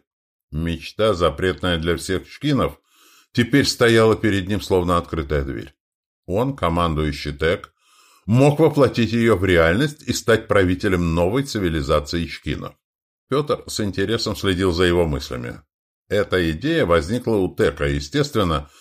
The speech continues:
как результат возвращённой свободы. И в этом был его первый настоящий успех. Он позволил командующему самому прийти к решению,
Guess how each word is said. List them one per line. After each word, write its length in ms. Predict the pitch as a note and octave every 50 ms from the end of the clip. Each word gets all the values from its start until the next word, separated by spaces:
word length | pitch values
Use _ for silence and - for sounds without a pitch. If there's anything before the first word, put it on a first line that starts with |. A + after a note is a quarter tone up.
| - - _ -
как 220 | - C#3 A2 -
результат 520 | B2+ A#2+ F#2+ G#2+ A2+ G2 - C3 B2 -
возвращённой 600 | - G#2+ F#2 F2+ G2 F#2+ - - - F#2 F2 F2 E2
свободы. 600 | - - G2 F#2 E2+ D2+ A#1 G1+ G1+ G1+ G#1 - _ _ _ _ _ _ _ _ _ -
И 200 | - G2 F#2+ -
в 120 | - F2
этом 280 | G#2+ G#2+ G#2+ A2 G#2 G2
был 160 | G#2 G2+ G2
его 200 | G2+ G2 G2 F#2
первый 400 | - - F2 E2+ E2 F2 G2+ A#2
настоящий 580 | C3 C3+ C3 - G2 F2+ E2 D#2+ D2+ - - E2
успех. 460 | D#2+ D2 - - - - - - _ _ _ _ _ _ _ _ _ _ _
Он 260 | - C3 C#3 - -
позволил 560 | - - A#2 G#2+ F#2+ G#2+ A2+ A#2+ A2 G#2+ F#2+ F2+
командующему 840 | - G2 F#2+ A2 B2+ C#3 C3 A2+ G2+ F2+ - - - F#2 F2 F2
самому 600 | E2 - - G#2 G#2 A2 C#3+ C3 B2 G2+ D2 C#2+
прийти 320 | - D2+ D2+ D2 D2+ D2+
к 80 | D2 -
решению, 640 | - D#2+ D2+ - - A#2+ B2+ A2+ G#2 E2 C2+ B1